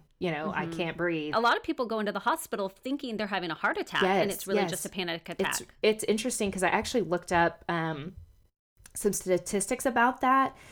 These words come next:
Speaker 1: because, um, that was something that I've heard also. And I saw there was a study back in two thousand sixteen. This is several years ago, but,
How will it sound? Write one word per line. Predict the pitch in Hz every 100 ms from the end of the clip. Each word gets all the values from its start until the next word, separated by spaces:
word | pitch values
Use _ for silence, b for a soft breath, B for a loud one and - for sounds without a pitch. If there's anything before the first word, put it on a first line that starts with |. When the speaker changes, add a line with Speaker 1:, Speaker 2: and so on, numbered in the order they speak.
| B B
Speaker 1:
because, | - 214 220 208 196 190 180 - _ -
um, | 180 175 170 160 151 - - _ _ - -
that | 180 165
was | 185
something | - 185 180
that | 165 151
I've | 160
heard | - 165 156
also. | 175 233 - 156 139 B B B
And | 185
I | 190
saw | 170 - 185 208 208 208
there | 185 190
was | 180
a |
study | 170 - 202 190 170
back | 175 165
in | 170 160
two | 151 185
thousand | 160 156
sixteen. | 156 151 - 165
This | 165 160
is | 190 - -
several | - 185 175
years | 170 180
ago, | 165 160 151
but, | 170 160 151